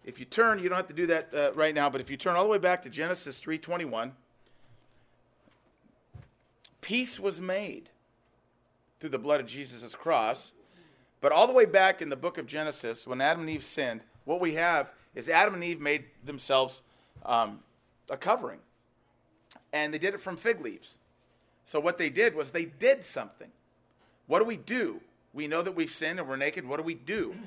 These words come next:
So they went out and did something to cover up their shame.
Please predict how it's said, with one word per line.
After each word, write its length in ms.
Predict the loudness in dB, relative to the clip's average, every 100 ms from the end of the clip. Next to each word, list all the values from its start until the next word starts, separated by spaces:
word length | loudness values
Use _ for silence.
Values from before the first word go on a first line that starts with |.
| -18 -8
So 140 | -2
they 100 | 0
went 180 | 2 2
out 140 | 2
and 180 | -4 -4
did 220 | 0 0
something 440 | 0 0 -2 -8 -12
to 80 | -10
cover 400 | 2 2 4 2
up 220 | 0 -2 -12 -6
their 120 | -4
shame. 400 | -2 -4 -6